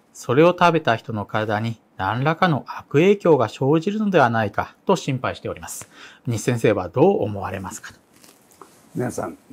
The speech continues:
Speaker 2: 人工肉と書いて、ある人は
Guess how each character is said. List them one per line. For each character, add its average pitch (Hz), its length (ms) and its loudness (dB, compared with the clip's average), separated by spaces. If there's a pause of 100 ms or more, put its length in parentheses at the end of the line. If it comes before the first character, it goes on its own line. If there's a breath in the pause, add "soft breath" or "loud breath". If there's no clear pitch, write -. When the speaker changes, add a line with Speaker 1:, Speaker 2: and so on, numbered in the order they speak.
(420)
Speaker 2:
人 143 320 0
工 151 280 8
肉 120 280 -2
と - 180 -6
書 110 100 0
い 95 120 -4
て、 90 240 -6 (480)
あ 123 120 2
る 107 80 -2
人 - 180 -4
は - 180 -6